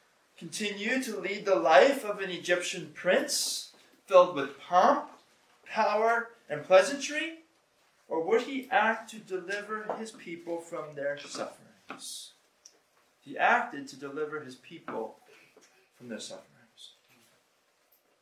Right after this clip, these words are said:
Now, the Bible does not say if Moses was right or wrong in doing this, in killing the Egyptian as he was delivering the Hebrew.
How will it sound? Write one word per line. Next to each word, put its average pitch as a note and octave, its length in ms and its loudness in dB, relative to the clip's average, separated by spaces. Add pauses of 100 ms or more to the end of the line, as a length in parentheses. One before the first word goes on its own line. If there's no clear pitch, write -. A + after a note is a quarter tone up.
(440)
Now, D3+ 240 0
the F3 100 0
Bible A3 420 8
does F#3+ 180 -4
not G#3 300 2
say F#3+ 380 8
if E3+ 140 -2
Moses F3 460 0
was D3 180 -6
right E3 540 2
or E3 260 -4
wrong D3 800 0 (460)
in D3+ 120 -12
doing C3+ 300 -8 (100)
this, - 680 -16 (100)
in - 140 -14
killing F#3 380 -6
the E3 100 -4
Egyptian C3+ 720 -4 (720)
as C3+ 260 -4
he C#3 140 -8
was C3 420 -10 (140)
delivering C#3+ 640 -6 (180)
the A#2+ 80 -10
Hebrew. - 420 -10